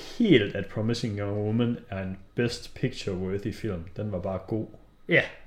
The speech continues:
Speaker 2: jamen, jeg er helt enig. Det, jeg i virkeligheden ville vælge, det var, at bare man sløjfede kategorien.
Speaker 1: Ja.
Speaker 2: Altså, du kan bare have nogen over, der kan bare, "Ved I hvad? Fuck jer." Altså, ved du, hvem jeg synes, der skulle have vundet? Nu kan jeg bare sige det.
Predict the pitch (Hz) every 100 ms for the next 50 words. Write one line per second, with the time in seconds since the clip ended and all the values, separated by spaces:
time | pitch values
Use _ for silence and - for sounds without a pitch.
0 | - - 165 180 185 147 143 139 - -
1 | - 214 202 214 202 180 156 127 117 117
2 | 131 131 139 131 - 117 120 110 - -
3 | 123 139 131 - 107 95 101 110 98 -
4 | - - - - - - - 110 - -
5 | - 185 151 160 - - - - 254 247
6 | 262 277 254 240 233 208 208 202 214 214
7 | - 311 269 277 - - - - - -
8 | - - - - 123 110 131 - - -
9 | - - - - - - - 160 143 143
10 | 135 - - - - 226 302 240 208 185
11 | 208 - - 131 110 123 107 - 254 262
12 | 208 208 202